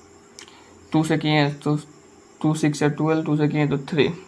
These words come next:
फिर इसमें हम लोग किए थ्री से तो थ्री, वन जा थ्री, थ्री फ़ाइव जा फ़िफ़्टीन, थ्री से किए थ्री फ़ाइव जा फ़िफ़्टीन, फिर इसमें किए थ्री, वो टू जा सिक्स, थ्री फ़ाइव जा फ़िफ़्टीन, फ़ाइव से किए फ़ाइव। इसका प्राइम फैक्टर टू into टू into थ्री,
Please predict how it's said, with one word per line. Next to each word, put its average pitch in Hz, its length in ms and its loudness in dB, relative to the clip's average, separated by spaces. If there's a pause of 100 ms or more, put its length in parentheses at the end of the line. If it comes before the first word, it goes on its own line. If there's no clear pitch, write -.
(1000)
फिर 151 100 0
इसमें 147 220 0
हम 151 140 2
लोग 151 120 0
किए 151 240 0 (1500)
थ्री 156 160 -2
से - 160 2
तो 143 160 -6
थ्री, 156 400 -2 (640)
वन 147 180 2
जा 143 100 4
थ्री, 165 240 -2
थ्री 156 200 0
फ़ाइव 135 220 0
जा 135 80 2
फ़िफ़्टीन, 160 400 -6
थ्री 151 160 0
से 151 100 -2
किए 151 160 -2
थ्री 147 160 0
फ़ाइव 147 240 -2
जा 170 120 2 (320)
फ़िफ़्टीन, 104 400 -6 (180)
फिर 143 100 -2
इसमें 151 260 -2
किए 151 160 0
थ्री, 151 200 0
वो 143 140 0
टू 147 160 0
जा 143 140 2
सिक्स, 160 300 -8
थ्री 143 140 0
फ़ाइव 143 200 -2
जा 147 80 0
फ़िफ़्टीन, 151 360 -4
फ़ाइव 151 180 -4
से 151 140 -10
किए 175 180 -6
फ़ाइव। - 280 -8 (720)
इसका - 180 -4
प्राइम 147 240 0
फैक्टर 151 340 0
टू 147 200 2
into 147 400 0
टू 147 120 2
into 147 280 -4
थ्री, 165 220 -2